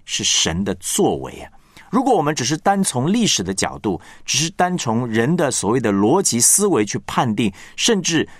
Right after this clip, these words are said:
只是想要让证据来说话的话，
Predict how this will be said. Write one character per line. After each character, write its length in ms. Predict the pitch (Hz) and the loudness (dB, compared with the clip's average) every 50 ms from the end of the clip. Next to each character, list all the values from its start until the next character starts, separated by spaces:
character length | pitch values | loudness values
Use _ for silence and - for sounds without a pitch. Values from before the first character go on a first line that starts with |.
| - - | -6 -2
只 120 | - 156 | 0 2
是 200 | 147 - 220 208 | 2 4 4 2
想 280 | - - - 123 110 127 | 2 4 2 2 2 2
要 140 | 165 175 170 | 2 2 2
让 260 | 175 196 180 165 139 - | 2 2 2 0 -2 0
证 320 | - - 311 269 208 170 | 0 2 2 4 4 2
据 160 | 139 175 147 120 | 2 2 2 2
来 160 | 101 92 98 | 2 2 0
说 260 | 98 - - 175 170 | -2 0 0 0 0
话 240 | 165 - 156 117 87 | 2 2 0 0 0
的 80 | 80 | -2
话， 280 | 78 - 95 80 - - | -4 -4 -4 -6 -6 -8